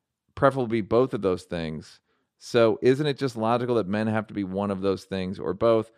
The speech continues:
where women don't because they'll get laid regardless of their wit? For me, in-, intellect kind of lines up with men being naturally stronger, bone density, et cetera. It's all about mating. Thoughts?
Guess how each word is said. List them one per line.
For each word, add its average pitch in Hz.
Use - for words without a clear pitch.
where 101
women 107
don't 107
because 98
they'll 87
get 82
laid 90
regardless 90
of 69
their 69
wit? 65
For 95
me, 107
in-, 107
intellect 104
kind 107
of 95
lines 92
up 95
with 82
men 95
being 90
naturally 85
stronger, 107
bone 95
density, 87
et 76
cetera. 78
It's 92
all 92
about 78
mating. 73
Thoughts? -